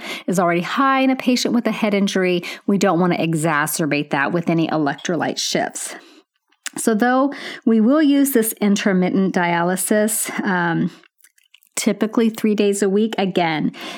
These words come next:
the nephrologist may decide it needs to be done more often. And, uh, that'll be, again, based on the patient's status,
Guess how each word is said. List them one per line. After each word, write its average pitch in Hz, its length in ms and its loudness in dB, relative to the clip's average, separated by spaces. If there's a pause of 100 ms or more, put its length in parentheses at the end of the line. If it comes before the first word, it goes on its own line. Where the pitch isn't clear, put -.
(120)
the 208 100 4
nephrologist 190 840 2
may 285 160 4
decide 226 480 0
it 170 100 0
needs 180 220 2
to - 100 -6
be 180 120 0
done 160 260 0
more 156 340 0
often. 156 640 -4 (320)
And, 160 500 0
uh, 156 160 0
that'll 175 240 0
be, 180 140 0
again, 160 380 0
based 170 420 -2
on 165 400 0
the 160 100 0
patient's 170 500 -4
status, 240 1000 0